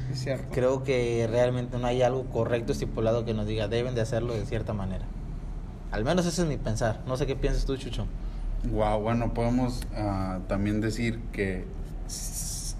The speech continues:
Speaker 3: todo es bueno sin que se llegue a convertir en idolatría.
Speaker 1: Sí, sí.
Speaker 3: Porque
Speaker 2: Sí.
Speaker 3: de pronto llegamos a idolatrar la liturgia y pensamos que Dios se mueve nada más de esta manera.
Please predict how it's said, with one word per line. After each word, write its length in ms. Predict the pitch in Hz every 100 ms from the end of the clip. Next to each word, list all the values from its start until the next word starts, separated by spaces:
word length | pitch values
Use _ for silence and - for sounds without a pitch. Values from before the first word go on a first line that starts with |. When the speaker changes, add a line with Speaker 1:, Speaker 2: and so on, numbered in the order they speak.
| -
Speaker 3:
todo 380 | 139 151 156 151
es 120 | 143
bueno 400 | 139 139 147 147
sin 220 | 143 117
que 100 | 113
se 120 | 110
llegue 160 | 110 123
a 80 | 120
convertir 420 | 117 107 - 110
en 160 | 113
idolatría. 600 | 110 104 95 90 101 90 - - - - - - - -
Speaker 1:
Sí, 100 | -
sí. 60 | 139
Speaker 3:
Porque 920 | 110 107 104 104 104 101 101 98 87
Speaker 2:
Sí. 180 | 95 101
Speaker 3:
de 100 | 107
pronto 440 | - 113 117 127
llegamos 540 | 127 110 107 110 120 120
a 80 | 110
idolatrar 800 | 107 104 101 98 - 101 107 117
la 560 | 107 104 98 95 95 98
liturgia 720 | 101 98 110 113 117 131 131 - - - -
y 80 | 110
pensamos 520 | 110 98 101 107 110
que 320 | - 98 87
Dios 280 | 90 98 104
se 80 | 110
mueve 420 | 101 101 98 104
nada 260 | 104 95 95
más 360 | 98 101 101
de 100 | 98
esta 240 | 95 - 104
manera. 420 | 95 95 92